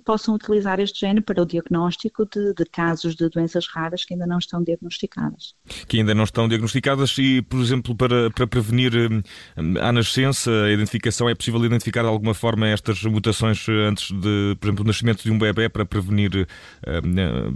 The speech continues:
Speaker 2: certas, eh, ou pelo menos para fazer o rastreio de certas, eh, condições, eh, Raquel?
Speaker 1: Sim, portanto, estas, eh, estas, eh, mutações que nós quando chamamos bialélicas, significa que
Speaker 2: Uhum.
Speaker 1: são em ambas as cópias,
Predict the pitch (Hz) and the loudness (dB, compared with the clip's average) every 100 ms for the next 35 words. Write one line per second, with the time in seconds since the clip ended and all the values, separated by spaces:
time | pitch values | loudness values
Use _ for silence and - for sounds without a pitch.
0 | 64 - 110 - 101 - 101 95 95 101 | -6 -2 -2 0 -2 0 2 2 2 2
1 | 98 101 - 107 101 95 101 - 104 87 | 0 0 0 0 0 0 -2 0 -2 0
2 | 95 90 104 82 - 104 95 98 92 - | -2 -2 -2 -4 -6 -4 0 0 0 0
3 | 98 92 87 87 87 87 80 - _ _ | 0 0 -2 -4 -4 -6 -6 -10 _ _
4 | _ - 220 165 - 220 - - - 170 | _ -8 -6 -4 -2 -2 -4 -8 -2 0
5 | 202 - 226 - 208 190 - 180 175 196 | 0 2 0 0 0 0 0 -4 -2 -2
6 | 185 - - - - - _ _ 247 170 | -2 -6 -12 -18 -14 -16 _ _ -2 0
7 | - - 180 180 185 180 208 185 170 - | 0 2 2 4 2 2 0 0 -2 -2
8 | 175 165 180 175 170 151 170 190 170 175 | -2 0 2 2 2 0 2 2 4 2
9 | 190 202 185 - - 160 175 170 95 170 | 2 0 -2 -2 -2 0 2 2 2 2
10 | 170 170 196 185 165 165 - - 170 - | 2 2 2 2 2 0 -4 -6 -4 0
11 | 220 | -2